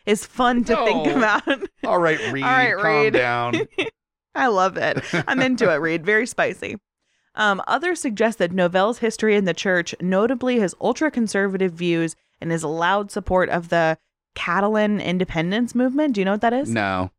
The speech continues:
Speaker 1: Cool. Uh, <laughs>
Speaker 2: The
Speaker 1: may-
Speaker 2: Catalans are really mad at us right now. Our Catalan contingency of listeners is like, "What the fuck, bro?"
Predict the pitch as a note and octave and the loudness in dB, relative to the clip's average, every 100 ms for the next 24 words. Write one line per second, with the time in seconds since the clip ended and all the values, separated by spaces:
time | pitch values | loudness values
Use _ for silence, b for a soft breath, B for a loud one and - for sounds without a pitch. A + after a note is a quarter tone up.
0 | _ D#3 - _ B B B B A3 G#3+ | _ -2 -2 _ B B B B 2 4
1 | - B3+ B3 A#3 A#3+ - D3+ C3+ A#2+ A#2+ | 2 2 0 2 0 0 0 0 0 0
2 | B2 A#2 G#2+ G#2 G2+ G2+ A#2+ G#2 A#2 C3 | 0 2 2 0 0 -2 0 -2 0 0
3 | C#3 C3+ - A#2+ B2+ B2 A#2+ A2+ A2+ A2+ | 0 -2 -4 -4 -4 -6 -6 -4 -2 -2
4 | G2+ A2 F#2 G#2 A2+ G2+ F#2 G2+ G2 G2 | -2 -2 0 -2 0 -2 -2 -2 -2 -4
5 | - G2+ G2 - G#2+ - F2+ E2+ | -4 -10 -10 -4 -4 -2 -4 -4